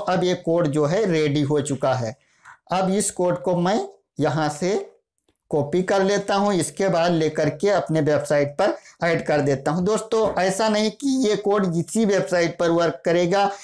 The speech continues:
ये किसी भी वेब-, वेबसाइट पर आप ऐड करेंगे तो वर्क करेगा।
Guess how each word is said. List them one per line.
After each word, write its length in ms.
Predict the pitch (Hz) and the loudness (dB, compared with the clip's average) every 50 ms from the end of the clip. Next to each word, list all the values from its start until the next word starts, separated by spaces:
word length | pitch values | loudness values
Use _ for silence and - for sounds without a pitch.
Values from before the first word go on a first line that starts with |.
| - - - 180 | -18 -6 -2 0
ये 100 | 208 220 | 2 2
किसी 360 | 220 - 185 185 185 - 220 | 2 0 0 0 2 2 2
भी 160 | 202 185 202 196 | 2 4 2 2
वेब-, 300 | 175 185 175 175 - 165 | 2 2 0 0 0 0
वेबसाइट 520 | 165 175 175 175 175 190 180 180 175 180 - | 0 2 2 2 2 2 2 2 0 0 0
पर 180 | 190 196 185 - 175 | 0 0 2 2 0
आप 240 | 170 170 165 - - | 0 0 0 -2 -2
ऐड 160 | 151 160 165 - | -2 -2 -2 -2
करेंगे 400 | - 185 175 190 190 185 202 208 | -2 0 0 0 0 0 -2 -2
तो 200 | 208 214 214 208 | -2 -2 0 0
वर्क 400 | 190 170 156 160 151 139 135 143 - | 0 0 2 2 0 0 -2 -2 -2
करेगा। 420 | 143 135 135 131 123 127 120 113 | 0 0 0 0 0 -2 -4 -6